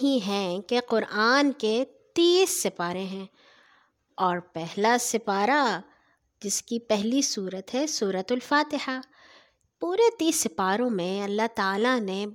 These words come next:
بہت ساری کہانیاں ہمیں سنائی ہیں۔ کوئی انبیاء کی کہانی ہے، کوئی پرانے لوگوں کی کہانی ہے،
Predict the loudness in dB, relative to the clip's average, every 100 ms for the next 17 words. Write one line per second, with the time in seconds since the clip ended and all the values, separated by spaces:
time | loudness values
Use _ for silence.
0 | -14 -14 -8 -2 2 4 4 2 -2 -2
1 | -2 -2 -6 -10 _ -10 -4 -4 -4 -2
2 | 0 2 4 4 4 2 0 -4 -6 -10
3 | -10 -12 -12 -14 -20 -20 _ _ _ _
4 | _ 4 4 2 -4 -4 -4 -6 -6 -4
5 | -2 -2 -2 -4 -4 -6 -6 -6 -4 -2
6 | -2 -2 -2 -2 -4 -4 -6 -4 -4 -4
7 | -4 -2 -4 -4